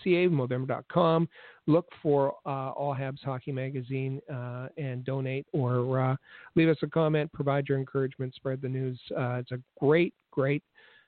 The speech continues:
um, uh, fundraiser charity event.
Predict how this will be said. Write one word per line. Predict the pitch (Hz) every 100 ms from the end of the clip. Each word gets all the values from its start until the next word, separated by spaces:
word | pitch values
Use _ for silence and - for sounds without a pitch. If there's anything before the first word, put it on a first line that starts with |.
| -
um, | 143 135 131 131 151 277 _
uh, | 151 139 135 -
fundraiser | 165 143 143 147 143
charity | - 143 135 139
event. | 131 131 131